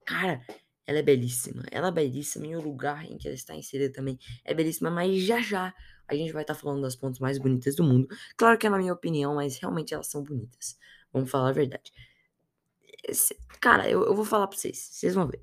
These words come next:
Agora, pra finalizar os pontos mais altos do mundo com chave de ouro, eu vou falar da ponte Rio Sidu, que se localiza também na China. Gente, se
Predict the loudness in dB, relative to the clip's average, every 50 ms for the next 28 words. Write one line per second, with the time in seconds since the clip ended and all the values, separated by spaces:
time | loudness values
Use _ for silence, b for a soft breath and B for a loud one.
0 | _ B B B B B B B B B B 6 8 8 6 6 6 2 0 0
1 | 0 -2 0 2 4 4 2 2 0 -2 -4 -4 -6 -10 -10 -10 -6 -6 -4 -2
2 | -4 -4 -6 -6 -8 -6 -4 -4 -4 -4 -6 -8 -4 -2 -2 0 0 2 2 2
3 | 2 2 2 4 4 4 2 0 B B B B B 2 2 2 2 2 2 2
4 | 2 2 0 0 0 -2 -2 0 -2 -4 0 4 4 4 4 2 -4 b b b
5 | b b b -10 -4 0 2 4 4 6 6 4 4 2 -2 _ _ _ _ _
6 | _ _ _ -6 -2 2 4 4 4 4 4 2 2 2 0 -2 -2 2 6 6
7 | 6 6 6 2 0 -2 -4 -4 -6 -6 -8 -8 -10 -10 -14 _ _ _ -6 -4
8 | -4 -4 -4 -8 -14 _ -8 -8 -8 -8